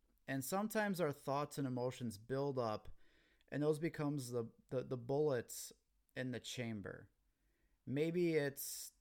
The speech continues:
"This is so unfair, I might as well go use." And that's a thought you have that leads to having some emotion related to anger. So that bullet goes into the chamber.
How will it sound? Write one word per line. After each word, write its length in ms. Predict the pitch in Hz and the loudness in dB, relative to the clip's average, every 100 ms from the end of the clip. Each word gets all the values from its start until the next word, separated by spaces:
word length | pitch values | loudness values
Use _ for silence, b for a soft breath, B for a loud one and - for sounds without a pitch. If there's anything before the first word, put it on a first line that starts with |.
| - | -4
"This 260 | 113 160 - | 2 2 2
is 140 | 160 | -2
so 240 | - 151 151 | 2 2 2
unfair, 380 | 139 - 139 135 | 0 0 0 2
I 60 | |
might 220 | 127 123 127 | 2 0 0
as 140 | 120 | 0
well 180 | 120 117 | -2 -2
go 180 | 113 113 | -2 -2
use." 640 | 110 113 101 92 - - b b b b b _ _ | -2 -2 -4 -8 -12 -16 b b b b b _ _
And 400 | 131 131 127 120 | 0 0 0 0
that's 180 | 139 - | -2 -2
a 60 | 135 | -6
thought 420 | - 156 160 160 | 0 2 2 2
you 160 | 147 | -2
have 540 | 131 127 123 123 123 117 - _ _ _ _ | 0 2 2 0 -2 -6 -14 _ _ _ _
that 420 | 123 120 117 117 | 2 2 2 -2
leads 320 | 123 127 - | -4 -4 -6
to 120 | - 131 | -4 -2
having 440 | 120 117 117 113 | 0 0 -2 -2
some 180 | - 117 | -4 -4
emotion 640 | 110 110 117 - 120 110 | -2 -2 -2 -2 -2 -2
related 420 | 110 107 110 104 | -2 0 0 0
to 160 | - 107 - | -6 -8 -4
anger. 540 | 113 113 98 - - - _ b b b b b - | -2 -2 -2 -6 -10 -20 _ b b b b b -12
So 240 | - 139 | -2 0
that 340 | 143 170 170 135 | 4 4 4 6
bullet 500 | 156 156 139 127 - | 8 8 6 0 -2
goes 280 | 131 127 | 0 0
into 160 | 127 120 | -2 -2
the 120 | 110 | -2
chamber. 680 | - - 113 110 95 87 - | -6 -4 -4 -4 -6 -8 -10